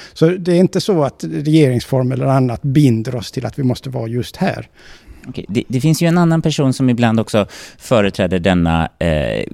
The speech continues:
Speaker 2: institution, nämligen talmannen. En aspekt av talmannen, lite ordningsman i klassen. Det är mycket, eh, uppförandekoder. Nu ska man inte prata med du och, och ni, eh, till exempel i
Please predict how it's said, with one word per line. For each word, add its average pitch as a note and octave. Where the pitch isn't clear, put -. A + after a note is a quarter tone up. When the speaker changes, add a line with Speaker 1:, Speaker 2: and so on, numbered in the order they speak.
Speaker 2:
institution, F2+
nämligen E2+
talmannen. F2
En D#3+
aspekt -
av C3+
talmannen, G#2
lite A2
ordningsman F#2
i F#2
klassen. F2+
Det F2+
är F2
mycket, F2+
eh, D2+
uppförandekoder. F2
Nu F2+
ska G2
man G2
inte F2+
prata F#2
med F2+
du F2+
och, E2
och F#2+
ni, F2+
eh, C#2
till -
exempel F2+
i E2+